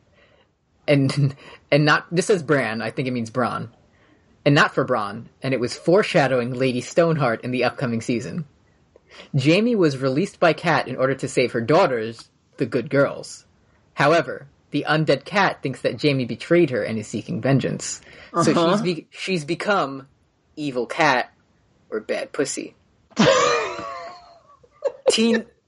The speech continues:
Speaker 1: Teen Sand is secretly working with Lady Stoneheart and may even be part of the Grand Northern conspiracy.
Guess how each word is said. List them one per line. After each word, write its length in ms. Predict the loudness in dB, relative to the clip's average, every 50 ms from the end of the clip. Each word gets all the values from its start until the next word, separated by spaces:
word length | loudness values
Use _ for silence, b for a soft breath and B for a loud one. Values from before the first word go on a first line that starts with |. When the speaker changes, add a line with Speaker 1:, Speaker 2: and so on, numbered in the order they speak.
| _ _ _ -20
Speaker 1:
Teen 260 | -6 -4 -2 -2 -2 -2
Sand 640 | -2 -2 0 0 2 0 0 -2 -4 -6 -10 -10 -12 _ _ B B B B B B B
is 120 | -2 -2 -2
secretly 500 | -4 -4 -4 -4 0 0 0 2 2 0 0
working 400 | 2 4 2 2 2 0 -2 -2
with 140 | -2 0
Lady 200 | 2 0 0 0
Stoneheart 440 | -2 -2 -2 -2 -2 0 -2 -2 -2 -2
and 100 | -2 -2
may 80 | -2
even 300 | -2 0 -2 -2 -2 -2
be 100 | -2 -4
part 240 | 0 2 4 4 4
of 80 | 2 -2
the 60 | -2
Grand 240 | 0 2 2 2 4
Northern 280 | 2 2 2 0 -2
conspiracy. 680 | -6 -10 -12 0 2 2 2 2 0 -2 -8 -12 -14 -16